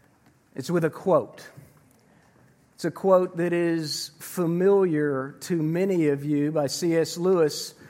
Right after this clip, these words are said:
where he talks about there are no ordinary people. He says,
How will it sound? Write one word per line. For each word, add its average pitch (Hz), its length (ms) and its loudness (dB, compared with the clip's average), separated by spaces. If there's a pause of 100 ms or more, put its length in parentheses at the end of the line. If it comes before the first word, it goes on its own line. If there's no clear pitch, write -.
(480)
where 165 140 2
he 156 100 4
talks 190 300 2
about 180 340 4
there 185 200 4
are 180 180 4
no 180 380 0
ordinary 190 640 2
people. 185 440 -6 (1200)
He 143 80 -2
says, 170 500 2